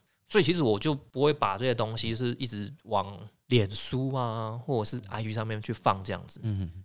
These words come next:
Speaker 1: 对啊，有的人都说：“哎，我都不知道我在干嘛。”但是我是觉得，当别人知道我在干嘛的时候，我觉得有时候我那个困扰会蛮多的，
Speaker 2: 嗯。
Speaker 1: 会被凹啦。刚刚有提到齁，就是说我们设计的成本啊，其实刚刚你好像少讲一个，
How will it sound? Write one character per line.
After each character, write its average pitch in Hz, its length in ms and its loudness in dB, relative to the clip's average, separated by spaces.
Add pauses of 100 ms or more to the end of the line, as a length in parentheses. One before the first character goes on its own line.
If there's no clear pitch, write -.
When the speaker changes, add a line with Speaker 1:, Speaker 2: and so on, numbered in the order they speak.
Speaker 1:
对 120 100 -2
啊， 104 80 0
有 107 80 -2
的 127 100 2
人 127 40 2
都 127 100 2
说 127 220 0
：“哎， 131 140 2
我 92 80 -6
都 120 120 -2
不 123 120 -4
知 123 40 4
道 117 80 6
我 98 80 0
在 101 120 -6
干 101 200 0
嘛。” - 380 -14
但 151 100 2
是 170 60 2
我 131 140 6
是 139 120 -2
觉 120 140 2
得， 101 240 2 (180)
当 151 220 6
别 135 140 4
人 113 100 2
知 123 140 -2
道 139 100 4
我 110 60 0
在 120 100 -2
干 123 160 4
嘛 95 140 -2
的 95 80 -6
时 - 100 -6
候， 104 100 2
我 113 220 -2
觉 110 140 -2
得 110 80 2
有 95 100 -4
时 110 140 -4
候 113 80 2
我 104 100 -4
那 110 80 -6
个 110 80 -8
困 - 260 -2
扰 - 120 -6
会 113 160 -8
蛮 101 260 -10
多 90 200 -10
的， - 120 -14 (320)
Speaker 2:
嗯。 92 300 -8
Speaker 1:
会 170 80 12
被 151 100 10 (120)
凹 110 200 10
啦。 92 320 2 (360)
刚 202 140 6
刚 220 120 12
有 110 120 8
提 110 240 0
到 131 260 8
齁， 107 240 2
就 127 80 2
是 170 140 2
说 160 320 4
我 110 100 -2
们 104 240 0
设 - 420 4
计 135 200 -2
的 110 120 -2
成 - 220 0 (120)
本 - 200 2
啊， - 240 -16 (320)
其 151 140 2
实 131 80 4
刚 135 100 8
刚 139 100 0
你 117 60 0
好 104 200 2
像 143 120 2
少 104 220 4
讲 101 180 -2
一 - 80 -10
个， - 240 -6